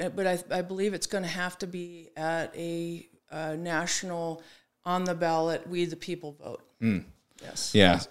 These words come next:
Speaker 2: So we'll, we'll need a lot of grassroots efforts
Speaker 1: Yes,
Speaker 2: for that.
Speaker 1: we will. <laughs>
Speaker 2: Um, you know, let's talk about, um, another important,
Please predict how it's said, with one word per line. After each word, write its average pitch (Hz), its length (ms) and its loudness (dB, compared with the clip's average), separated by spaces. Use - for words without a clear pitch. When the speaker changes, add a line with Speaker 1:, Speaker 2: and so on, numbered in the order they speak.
Speaker 2:
So 113 240 8
we'll, 98 320 6
we'll 107 140 8
need 117 180 12
a 101 40 8
lot 110 200 8
of 85 60 2
grassroots 101 480 4
efforts 90 420 4
Speaker 1:
Yes, 190 100 6
Speaker 2:
for 87 80 6
that. 90 320 10
Speaker 1:
we 196 100 4
will. 156 320 -2
<laughs> - 40 -20
Speaker 2:
Um, 98 560 10
you 135 100 8
know, 127 160 12
let's 131 240 12
talk 135 260 10
about, 110 640 10
um, 101 420 8
another 120 340 12
important, 107 640 8